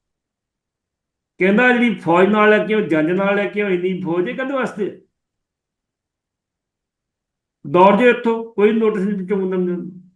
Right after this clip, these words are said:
ਤੇ ਉੱਥੋਂ ਇਹਨਾਂ ਨੂੰ, ਪੰਜਾਬ ਪੁਲਿਸ ਨੂੰ ਬਕਾਇਦਾ ਤੌਰ ਤੇ ਯੂ ਪੀ ਦੀ ਪੁਲਿਸ ਭਜਾਉਂਦੀ ਹੈ ਉੱਥੋਂ। ਦਿੱਲੀ ਦੋ ਟੀਮਾਂ ਜਾਂਦੀਆਂ ਨੇ, ਇੱਕ, ਇੱਕ ਅਲਕਾ ਲਾਮਾ ਦੇ ਘਰ ਜਾਂਦੀ ਹੈ, ਅਲਕਾ ਲਾਮਾ ਘਰ ਨਹੀਂ ਮਿਲਦੀ,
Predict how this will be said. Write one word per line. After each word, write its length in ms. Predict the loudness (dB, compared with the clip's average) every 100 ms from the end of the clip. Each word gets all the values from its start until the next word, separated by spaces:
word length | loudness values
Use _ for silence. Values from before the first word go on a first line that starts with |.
| _
ਤੇ 60 | -12
ਉੱਥੋਂ 540 | -2 0 0 2 4
ਇਹਨਾਂ 280 | 6 6 4
ਨੂੰ, 200 | 0 -2
ਪੰਜਾਬ 460 | -2 0 2 2 0
ਪੁਲਿਸ 200 | -2 -2
ਨੂੰ 240 | -4 -6
ਬਕਾਇਦਾ 500 | -6 -2 -4 -2 -4
ਤੌਰ 260 | -2 -4 -4
ਤੇ 80 | -4
ਯੂ 360 | -4 0 0
ਪੀ 200 | 4 4
ਦੀ 200 | 6 4
ਪੁਲਿਸ 140 | 4 4
ਭਜਾਉਂਦੀ 440 | 4 4 4 4
ਹੈ 40 |
ਉੱਥੋਂ। 360 | 2 0 -12 _ _ _ _ _ _ _ _ _ _ _ _ _ _ _ _
ਦਿੱਲੀ 420 | 2 6 8 6 6
ਦੋ 120 | 6
ਟੀਮਾਂ 320 | 4 2 2
ਜਾਂਦੀਆਂ 420 | 0 -2 -4 -6
ਨੇ, 160 | -8 -14 -20 _ _ _ 2
ਇੱਕ, 360 | 2 0 2
ਇੱਕ 240 | 2 2 2
ਅਲਕਾ 280 | 2 4
ਲਾਮਾ 280 | 2 4 2
ਦੇ 120 | 2
ਘਰ 240 | 2 0 0
ਜਾਂਦੀ 260 | -2 0
ਹੈ, 40 | 0
ਅਲਕਾ 220 | -2 0
ਲਾਮਾ 220 | 0 0
ਘਰ 240 | -2 -4 -4
ਨਹੀਂ 100 | -6
ਮਿਲਦੀ, 380 | -6 -10 -14